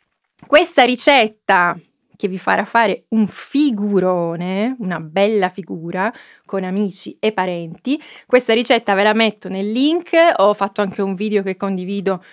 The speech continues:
su Instagram, vi mando i dettagli via newsletter, insomma, non avete scuse, dovete fare questo tiramisù, ehm, dovete provare questa settimana.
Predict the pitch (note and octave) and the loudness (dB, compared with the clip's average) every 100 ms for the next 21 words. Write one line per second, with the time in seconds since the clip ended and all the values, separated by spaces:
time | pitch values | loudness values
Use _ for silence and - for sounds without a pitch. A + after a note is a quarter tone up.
0 | _ - - A3 C#4+ D4+ - C#4+ D4 D4+ | _ -12 -2 4 4 4 2 2 2 2
1 | D4 G#3+ G3+ G3+ G3+ G3+ F#3+ G3 F#3+ - | 0 -2 0 0 0 0 -2 -4 -4 0
2 | G3+ G3+ F#3 G3+ F#3+ F#3 A#3 B3+ C#4+ D4+ | 0 0 -2 -2 -2 -2 2 4 4 2
3 | C#4+ C#4 A#3 G#3+ - G3+ F#3 F#3+ F#3 E3+ | 2 2 2 0 2 2 2 -2 -6 -8
4 | - _ _ G3+ G#3+ A3+ C4+ G#3+ - - | -14 _ _ 0 2 4 2 -4 -8 -4
5 | C4 C4+ C#4+ D4+ - - _ G#3 G3 B3+ | 0 4 4 4 -2 -18 _ 2 2 2
6 | G#3 G3+ A#3+ A3 F#3 - - - _ A#3+ | 0 2 2 2 -2 -10 -20 -20 _ 2
7 | B3+ G#3+ G#3 F#3+ F#3 G#3 - E4 F4 - | 4 0 2 0 2 -2 2 4 4 0
8 | - - G3+ G3 G3 G3+ G3+ G3+ G3+ G#3 | -12 -2 2 4 4 4 4 2 0 2
9 | A3 A#3+ A3+ A#3+ D#4+ C#4+ A3+ G#3 G3+ G3 | 2 2 2 4 4 4 0 -4 -6 -8
10 | F#3 E3+ E3+ F3 | -10 -10 -10 -10